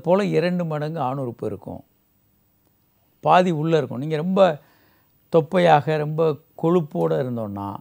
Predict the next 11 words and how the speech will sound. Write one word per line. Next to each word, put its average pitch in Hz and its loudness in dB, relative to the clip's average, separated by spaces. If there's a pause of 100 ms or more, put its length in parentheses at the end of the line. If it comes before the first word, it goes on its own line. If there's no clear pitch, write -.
(580)
ஆணுறுப்பினுடைய 170 -2
வெளியே 185 -2
தெரியக்கூடிய 147 -4 (100)
அளவு 147 0 (120)
குறைஞ்சிரும், 120 -6 (1040)
கொழுப்புக்குள்ள 190 2
போய் 185 0 (600)
மறையக்கூடிய 165 4
அளவு 139 -4 (440)
அதிகமாக 127 -4
இருக்கும். - -14